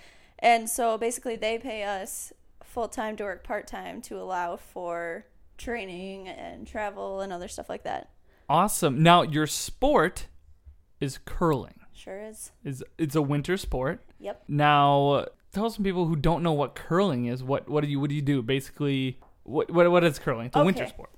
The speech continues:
Speaker 1: All right. So curling, everyone's seen it. So once I start talking about it, they'll say, "Oh, yeah." Um, so curling is the sport on ice. There are, like, a bullseye at each end of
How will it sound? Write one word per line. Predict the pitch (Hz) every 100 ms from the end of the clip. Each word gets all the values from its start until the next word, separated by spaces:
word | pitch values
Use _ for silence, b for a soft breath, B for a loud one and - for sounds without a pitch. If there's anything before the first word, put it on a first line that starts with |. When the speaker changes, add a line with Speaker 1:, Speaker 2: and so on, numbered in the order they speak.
| -
Speaker 1:
All | 302
right. | 254 135 -
So | - 277 254
curling, | - 330 285 220 - -
everyone's | 349 427 370 320
seen | - 220 190
it. | 127 -
So | - 247 226
once | 226 240 247
I | 240
start | 240 226 208
talking | 214 214
about | 190 185
it, | 190
they'll | 202 214
say, | 214 202
"Oh, | 330
yeah." | 320 247 233 b b b b -
Um, | 254 254 240 240
so | 254 233
curling | 285 277 277
is | 214 233
the | 233 240
sport | - 226 254 -
on | 269 254 -
ice. | 202 196 202 - - -
There | 214 190
are, | 196 196 190 196 208 - -
like, | 220 208 202
a | 202 190
bullseye | 202 202 220 247 277 311 302 -
at | 202 196 -
each | 247 - -
end | 220 226 269 277 -
of | 202 202 202 202